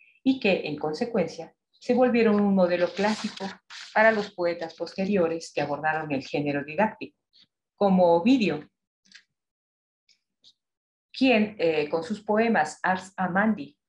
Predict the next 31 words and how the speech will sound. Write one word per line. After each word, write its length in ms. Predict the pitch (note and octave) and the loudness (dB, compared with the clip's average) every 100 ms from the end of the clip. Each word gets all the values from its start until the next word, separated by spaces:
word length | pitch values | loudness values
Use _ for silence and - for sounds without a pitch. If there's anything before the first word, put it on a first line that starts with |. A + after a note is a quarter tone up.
| _ | _
o 140 | - C3+ | -6 -4
Ars 240 | D3+ - | -4 -6
Amatoria 680 | F3 D#3 D3 F#3+ F#3 C3+ - - | -10 -8 -4 0 0 -2 -8 -6
y 120 | D#3+ | -6
Remedia 500 | D#3 D#3 F#3 F#3 - | -4 -2 2 2 2
Amoris, 600 | G3 G3+ G3 D#3+ - - _ _ _ | 2 2 0 -2 -14 -20 _ _ _
realizó 640 | A3+ A#3 A#3+ - D4 D4+ C#4 | 0 2 2 0 -2 -2 0
una 260 | B3+ A#3+ | 2 2
parodia 500 | G3+ F#3 G#3 G3+ F3 | 2 0 0 -2 -4
del 140 | D#3 D#3 | -8 -10
género 440 | F3+ E3+ D#3+ D#3 | -6 -4 -2 -2
didascálico. 840 | D3+ D3 D3+ - F#3+ D#3+ C3+ - - _ _ _ _ _ - | -4 -4 -4 -2 -2 -2 -6 -14 -20 _ _ _ _ _ -6
Se 160 | A#3 | -2
trata 280 | A3+ C4+ D#4+ | 0 0 0
de 120 | A#3 | 0
dos 240 | F3+ F3 F#3 | 0 -2 -2
obras 280 | F3+ F3 - | -2 -2 -6
con 140 | D#3 | -10
las 140 | D#3+ | -8
que 80 | - | -8
el 80 | D3+ | -4
poeta 340 | E3 F3 F#3+ | 2 2 2
intenta 460 | F3 - G3+ A3 G#3 | 0 -2 0 0 0
instruir 540 | E3 - D#3+ D#3+ F#3+ | -4 -10 -8 -2 2
en 100 | F3+ | 2
las 200 | D3+ D3 | 0 -2
artes 340 | D#3+ - - - | -4 -4 -6 -2
amatorias 760 | G3 F#3 - D#3+ D#3 D#3 - - | -2 -2 -4 -4 -6 -8 -10 0
a 120 | G3 | 4
una 220 | G#3+ G#3+ | 4 4
sociedad 580 | G#3+ F#3+ - E3 F3+ F3 | 0 -8 -8 -4 -2 -4